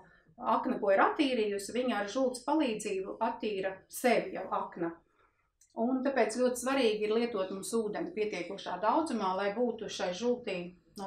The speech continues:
kā veidoties, lai viņa būtu pietiekoši šķidra un varētu,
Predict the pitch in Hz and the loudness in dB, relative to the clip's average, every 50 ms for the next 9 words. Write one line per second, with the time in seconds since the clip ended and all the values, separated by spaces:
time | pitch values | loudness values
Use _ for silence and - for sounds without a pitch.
0 | 190 - 196 190 185 214 226 254 247 220 185 180 - 180 175 170 - 185 190 190 | -2 0 0 2 4 4 4 4 4 2 0 0 0 -2 -4 -2 -2 -4 -4 -2
1 | 208 214 208 196 202 226 226 214 214 - - 220 220 214 208 190 180 - 196 185 | -2 -4 -4 -4 -2 -2 -2 -4 -4 -4 -4 -4 -2 -2 -2 -4 -4 -6 -8 -10
2 | - - - - - 254 254 233 214 - 165 175 185 202 208 190 180 175 - - | -10 -10 -12 -10 -8 -8 -6 -6 -6 -6 -4 -4 -2 -2 -2 -2 -2 -4 -4 -8
3 | - | -12